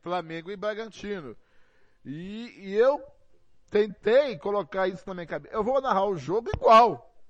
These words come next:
Igual se estivesse narrando Flamengo e Bragantino. Eu não sei se eu tive a, a intenção, porque a intensidade do jogo é outra. Mas a, a, a vontade, o jeito, a, de narrar tem que ser a mesma.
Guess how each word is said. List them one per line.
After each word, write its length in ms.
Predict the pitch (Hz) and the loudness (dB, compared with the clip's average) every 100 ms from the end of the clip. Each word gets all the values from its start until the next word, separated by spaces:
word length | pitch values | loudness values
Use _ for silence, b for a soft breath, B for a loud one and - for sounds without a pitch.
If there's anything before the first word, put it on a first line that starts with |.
| - _ _ _ _ _ _ - | -20 _ _ _ _ _ _ -20
Igual 840 | 143 147 175 170 202 262 302 - _ _ | -14 -2 2 4 4 4 -2 -18 _ _
se 60 | - | -10
estivesse 260 | 190 214 220 | -4 -4 -2
narrando 260 | 180 - - - | -4 -4 -12 -18
Flamengo 340 | - 208 196 226 | -6 -6 -6 -6
e 40 | |
Bragantino. 680 | 254 262 285 277 240 185 127 _ - - - | -4 -2 -2 -4 -8 -8 -10 _ -20 -20 -20
Eu 100 | 147 | -18
não 60 | |
sei 100 | 165 | -14
se 80 | 190 | -12
eu 80 | 254 | -10
tive 240 | 247 247 320 320 | -10 -10 -12 -12
a, 340 | 208 254 - 240 | -6 -6 -4 -6
a 60 | |
intenção, 600 | 247 - 302 233 - 226 | -6 -8 -8 -4 -2 -2
porque 200 | 160 180 | -2 -4
a 60 | 233 | -4
intensidade 720 | 226 - 294 - 254 196 170 | -4 -10 -12 -10 -6 -6 -6
do 140 | 165 | -8
jogo 200 | 151 220 233 | -6 -6 -6
é 160 | 285 294 | 0 4
outra. 480 | 254 254 170 131 - _ _ _ _ | 4 4 -2 -12 -12 _ _ _ _
Mas 460 | 139 165 240 247 185 | -2 2 2 0 2
a, 80 | 202 | 2
a, 1040 | 151 120 147 139 131 123 113 107 113 139 | 2 -2 -4 -4 -4 -8 -12 -12 -10 -8
a 20 | |
vontade, 720 | 156 214 196 165 196 247 190 | -6 -8 -4 2 4 4 0
o 260 | 180 160 156 | -4 -4 -8
jeito, 500 | 139 147 226 254 196 | -6 -2 -2 -2 -2
a, 300 | 175 156 131 | -2 -2 -6
de 180 | 135 165 | -12 -14
narrar 340 | 175 196 196 262 | -6 -2 -2 0
tem 180 | 302 - | -2 -4
que 240 | - 466 | -10 -10
ser 140 | - | -2
a 120 | 359 415 | -2 0
mesma. 540 | 269 294 233 170 | 4 4 4 -4